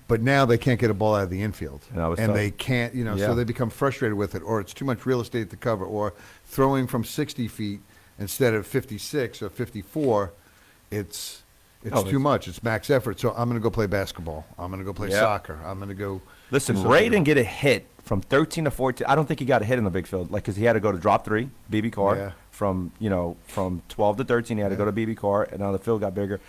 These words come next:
Speaker 2: I don't think he got one hit.
Speaker 1: Yeah.
Speaker 2: It was a, it was a tough year. I mean, and, and, you know, it's, you know how tough it is to try to convince a thirteen-year-old, like, "Hey, don't worry, just keep grinding,
Speaker 1: Mm-hmm.
Speaker 2: get better." And, you know, and it, I mean, he stuck with it, of course.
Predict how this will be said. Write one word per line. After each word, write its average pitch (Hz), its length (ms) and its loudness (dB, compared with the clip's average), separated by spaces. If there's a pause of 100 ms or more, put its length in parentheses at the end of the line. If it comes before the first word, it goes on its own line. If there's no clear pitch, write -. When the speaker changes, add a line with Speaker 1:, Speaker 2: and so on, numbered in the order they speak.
(200)
Speaker 2:
I - 60 0
don't 180 100 0
think 160 140 -2
he 135 40 -2
got 120 160 4
one 117 280 4
hit. 107 260 0 (460)
Speaker 1:
Yeah. - 80 -20
Speaker 2:
It 131 60 2
was 127 120 4
a, 117 240 4
it 135 60 2
was 147 180 0
a - 40 -20
tough 202 220 0
year. 180 140 4
I 120 80 8
mean, 120 200 2
and, 131 200 0
and, 113 240 0
you 127 80 -2
know, 107 200 4
it's, 110 180 -4 (100)
you 139 80 -2
know 135 80 4
how 131 140 6
tough - 260 0
it 123 80 -4
is 127 140 2 (260)
to 101 100 -8
try 113 260 2
to 107 60 -2
convince 107 320 -2
a 104 60 -10
thirteen-year-old, 113 540 0
like, 98 180 -4
"Hey, 117 140 0
don't 104 100 0
worry, 110 160 2
just 95 140 -10
keep 110 140 -6
grinding, 110 260 2
Speaker 1:
Mm-hmm. 101 80 -2
Speaker 2:
get 95 80 -4
better." 107 260 2 (320)
And, 107 380 -2
you 120 100 -2
know, 92 300 -2 (240)
and 135 260 -2
it, 120 200 2
I 123 100 -2
mean, 117 160 2
he 117 80 -2
stuck - 260 0
with 156 140 2
it, 104 60 2
of 98 120 0
course. 104 340 2